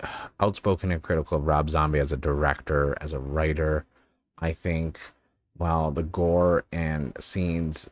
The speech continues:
from, like, you know, Devil's Rejects and House of a Thousand Corpses, uh,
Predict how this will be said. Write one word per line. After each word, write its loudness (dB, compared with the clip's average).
from, -2
like, -8
you -8
know, -12
Devil's 2
Rejects 4
and -4
House -2
of -2
a -4
Thousand -2
Corpses, 0
uh, -2